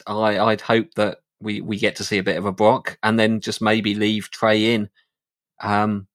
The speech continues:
for, for as long as you can and let him build up some rhythm. Just let him get snaps, let him get game time. He's the one who's gonna benefit more. Darnold probably needs not the game experience, but the, the practice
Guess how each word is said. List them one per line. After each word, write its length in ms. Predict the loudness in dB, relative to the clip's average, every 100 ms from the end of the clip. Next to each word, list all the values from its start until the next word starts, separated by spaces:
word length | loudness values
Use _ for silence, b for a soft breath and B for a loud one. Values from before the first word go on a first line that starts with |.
| _
for, 320 | -4 0 0
for 160 | 0 -2
as 120 | 0
long 140 | 2 0
as 100 | -2
you 80 | -2
can 300 | 0 2 0
and 240 | 0 2
let 160 | 4 2
him 100 | 0
build 240 | 0 0
up 140 | -2
some 160 | -2 -2
rhythm. 280 | 0 -2 -6
Just 240 | -8 -8
let 240 | -4 -2 0
him 120 | 0
get 180 | -2 -4
snaps, 520 | -2 0 -2 -6 -10
let 160 | -6 -4
him 80 | -2
get 220 | -4 -2
game 240 | 0 0
time. 260 | -2 -4 -4
He's 200 | -4 -2
the 80 | 2
one 180 | 2 2
who's 120 | -2
gonna 160 | -4
benefit 420 | -2 -4 -4 -6 -2
more. 320 | 2 2 -2 B B B B
Darnold 360 | 4 4 4 4
probably 420 | 6 6 4 0
needs 500 | 0 -2 -4 -6 -10 _ _ _ _ _ -4
not 200 | -2 0
the 60 | 2
game 240 | 4 4
experience, 680 | 2 -4 -2 0 -2 -2 -8
but 260 | -4 -4 -2
the, 260 | -2 -2
the 120 | -4 -4
practice 640 | -2 -2 -4 -8 -8